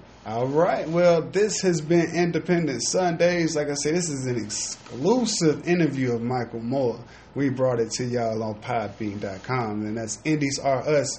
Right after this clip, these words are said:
dot podbean dot com. We will also be loading this up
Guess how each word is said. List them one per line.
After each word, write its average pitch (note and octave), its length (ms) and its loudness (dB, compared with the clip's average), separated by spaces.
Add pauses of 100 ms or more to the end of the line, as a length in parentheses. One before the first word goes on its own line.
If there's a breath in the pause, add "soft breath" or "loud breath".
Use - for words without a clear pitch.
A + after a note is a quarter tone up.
(120)
dot A#2 240 -4
podbean A#2+ 560 -2
dot A2 220 -4
com. A#2+ 360 -8 (360 loud breath)
We F3 120 2
will - 180 2
also F3 380 2
be C3 160 -4
loading C3 400 0
this A#2 200 -6 (100)
up E3 280 4